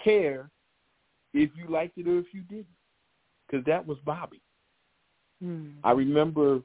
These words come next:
Speaker 1: when I first met Bobby, uh, was actually in Atlantic City, and I was at F D I C East, and he was coming up the elevator, uh, with Diane and, uh, Chief Tommy Brennan, God rest his soul.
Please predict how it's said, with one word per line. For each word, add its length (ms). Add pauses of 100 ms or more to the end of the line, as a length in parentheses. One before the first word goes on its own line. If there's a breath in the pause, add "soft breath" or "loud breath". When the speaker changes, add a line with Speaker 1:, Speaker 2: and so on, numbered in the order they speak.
Speaker 1:
when 140
I 180
first 240
met 260
Bobby, 340 (1080)
uh, 460
was 180
actually 360
in 80
Atlantic 360 (120)
City, 260 (1200)
and 260
I 60
was 160
at 200
F 220
D 120
I 120 (120)
C 60
East, 460
and 260 (400 loud breath)
he 80
was 80 (100)
coming 200
up 140
the 100
elevator, 420 (640)
uh, 200 (200)
with 180
Diane 500
and, 180 (480 soft breath)
uh, 240 (160)
Chief 140 (180)
Tommy 240
Brennan, 340
God 220
rest 160
his 160
soul. 260